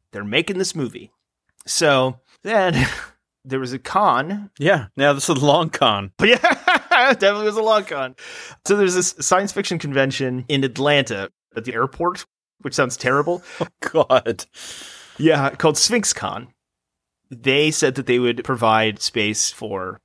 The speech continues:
Speaker 1: Axanar to have their own representation there, and Axanar went on to say that they're putting on a con within a con, Axicon, trying to one-up the only people that took them in.
Speaker 2: God.
Speaker 1: Yeah.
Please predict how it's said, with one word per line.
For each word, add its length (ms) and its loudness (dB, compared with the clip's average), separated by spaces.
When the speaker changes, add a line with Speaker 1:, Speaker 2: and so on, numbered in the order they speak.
Speaker 1:
Axanar 440 2
to 100 2
have 140 4
their 140 0
own 120 -2
representation 640 -2
there, 180 -2
and 200 -8
Axanar 500 0
went 180 0
on 160 6
to 60 -6
say 280 2
that 160 -8
they're 260 0
putting 220 0
on 80 2
a 40 0
con 460 2
within 280 2
a 60 0
con, 540 2
Axicon, 880 0
trying 220 2
to 140 4
one-up 560 0
the 220 2
only 240 2
people 340 -2
that 160 0
took 220 -6
them 160 -4
in. 340 0
Speaker 2:
God. 560 0
Speaker 1:
Yeah. 380 2